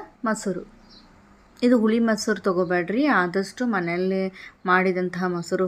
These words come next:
ಫ್ರೆಶ್ ಮೊಸರನ್ನ ತೊಗೊಳ್ರಿ. ಕೆಂಪು ಚಟ್ನಿ ಇದಕ್ಕೆ ಒಳ್ಳೆ ಕಾಂಬಿನೇಷನ್ನು. ಕೆಂಪು ಚಟ್ನಿ ಖಾಲಿಯಾಗಿತ್ತು, ಹೀಗಾಗಿ ನಾನು ಮಾಡಿದ್ದಿಲ್ಲ.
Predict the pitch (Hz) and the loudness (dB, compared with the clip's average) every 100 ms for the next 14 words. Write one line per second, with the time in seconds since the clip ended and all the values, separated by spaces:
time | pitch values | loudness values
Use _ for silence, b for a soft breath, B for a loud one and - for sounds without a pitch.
0 | 185 175 170 - 190 185 185 180 175 175 | -2 -4 -4 -6 -6 -4 -4 -4 -4 -4
1 | 165 165 226 403 - b b b b b | -2 -2 0 -2 -6 b b b b b
2 | b _ _ _ _ _ _ _ - 247 | b _ _ _ _ _ _ _ 2 4
3 | 247 254 220 - 220 214 196 196 202 196 | 4 0 0 0 -2 0 0 2 4 4
4 | 185 180 196 202 190 180 180 180 190 190 | 4 2 0 0 0 0 0 -4 -4 -2
5 | 277 - - 190 185 190 185 - 190 196 | -2 -4 -2 0 0 -2 -4 -2 -4 0
6 | 180 180 180 165 170 - 208 190 175 170 | 2 4 2 0 -4 -2 -2 -2 -2 -2
7 | 165 175 294 392 214 180 165 170 170 175 | -2 -2 -2 0 0 -2 -4 -4 -4 -4
8 | 170 | -2